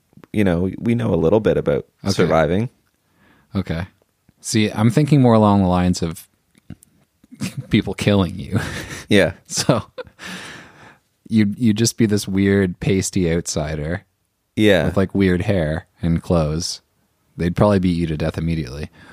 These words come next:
Speaker 2: or make you their god. It's, like, fifty fifty.
Speaker 1: <laughs> The cave people, you mean?
Speaker 2: Yeah.
Speaker 1: So what other era, like, what,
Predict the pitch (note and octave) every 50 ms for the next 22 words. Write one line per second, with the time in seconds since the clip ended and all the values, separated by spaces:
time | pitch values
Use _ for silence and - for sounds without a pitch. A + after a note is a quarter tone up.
0 | - - _ _ _ - - G2 G#2 G#2+ G#2+ A2 - - G#2+ F#2+ F#2 F2 E2+ F2+
1 | E2 D2+ D2 D#2 D#2 - _ - F2 - - F#2 F2 - - - F#2 - - E2
2 | - F2 D#2+ - - E2 - - - - - - D#3 C#3+ - - - - _ -
3 | - _ - - - - - _ _ _ - G#2 - - G#2+ G#2 G2+ - - F2
4 | - - A2+ - A2 A2 F2 F2+ C#2 C2+ G2 F#2+ _ _ - G#2 F2 D2+ - _
5 | _ _ _ _ _ _ _ _ _ _ - - - A2 G2+ G2+ A2 G#2+ G#2+ G2+
6 | G2 G2+ F#2 - D2 F2 F2 E2+ F2 E2+ E2 E2+ F#2 - _ _ _ _ _ _
7 | _ _ _ - F#2+ F2+ - - _ _ _ _ _ _ _ _ - G#2+ G#2+